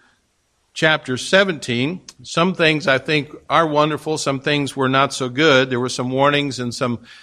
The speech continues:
some issues there, and I think that's very typical of, of, uh, people's lives today, and especially, uh,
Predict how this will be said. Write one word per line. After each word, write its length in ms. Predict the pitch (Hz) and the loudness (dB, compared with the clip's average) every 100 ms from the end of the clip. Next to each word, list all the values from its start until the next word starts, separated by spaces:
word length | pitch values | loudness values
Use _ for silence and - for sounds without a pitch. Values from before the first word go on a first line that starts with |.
| - | -20
some 260 | - 123 123 | -8 -4 2
issues 480 | 156 170 139 131 113 | 2 2 -2 -2 -2
there, 320 | 123 120 135 | 0 2 2
and 80 | 135 | 2
I 120 | 131 | -2
think 220 | 131 139 | -2 -4
that's 360 | 135 143 - - | 2 2 0 -10
very 340 | 117 139 147 | -4 0 0
typical 720 | 143 - 185 147 - 127 131 | -2 -2 -2 -2 -4 -4 0
of, 240 | 127 120 - - - - - | 0 0 -4 -20 -20 -20 -6
of, 420 | 117 120 117 110 | 0 0 0 -2
uh, 340 | 117 113 110 104 - - _ _ _ - _ _ - | 0 2 0 -4 -14 -20 _ _ _ -20 _ _ -4
people's 360 | 160 147 135 120 | -2 0 -4 0
lives 460 | 135 151 151 131 | 2 4 2 -2
today, 420 | 135 123 123 135 | -8 -2 2 2
and 100 | 165 | 2
especially, 800 | 127 - - 143 - 147 131 123 - - - _ | -4 -4 0 0 0 0 0 0 -6 -20 -20 _
uh, 460 | - 110 110 107 101 | -8 -4 -4 -4 -6